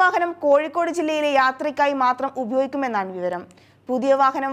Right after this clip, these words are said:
വാങ്ങിയതിനൊപ്പം പ്രതിപക്ഷ നേതാവിന് വേണ്ടിയും കാർ വാങ്ങിയത് യു ഡി എഫ് കേന്ദ്രങ്ങളിൽ എതിർപ്പുയർത്തിയിരുന്നു. ധനസ്ഥിതി വിവരിക്കുന്ന ധവളപത്രം യു ഡി എഫ് പുറത്തിറക്കിയ അന്നു തന്നെ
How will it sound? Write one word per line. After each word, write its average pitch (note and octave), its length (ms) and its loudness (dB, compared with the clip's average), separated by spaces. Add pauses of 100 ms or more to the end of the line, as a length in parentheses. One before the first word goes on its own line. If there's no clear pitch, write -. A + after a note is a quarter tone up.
വാങ്ങിയതിനൊപ്പം C4 720 0
പ്രതിപക്ഷ C4+ 500 -2
നേതാവിന് C#4+ 480 0
വേണ്ടിയും C4 320 -2 (140)
കാർ A#3 220 2 (100)
വാങ്ങിയത് A3+ 420 0 (440)
യു D#4 180 0
ഡി F4+ 120 0
എഫ് F#4+ 180 -8
കേന്ദ്രങ്ങളിൽ E4 440 0 (140)
എതിർപ്പുയർത്തിയിരുന്നു. G3 840 -4 (560)
ധനസ്ഥിതി E4+ 500 0
വിവരിക്കുന്ന E4+ 440 -2 (180)
ധവളപത്രം D4+ 580 2 (160)
യു C4 200 -4
ഡി D4+ 80 2
എഫ് F4 180 -6
പുറത്തിറക്കിയ C4 640 0 (140)
അന്നു B3+ 260 -4
തന്നെ A3+ 200 -4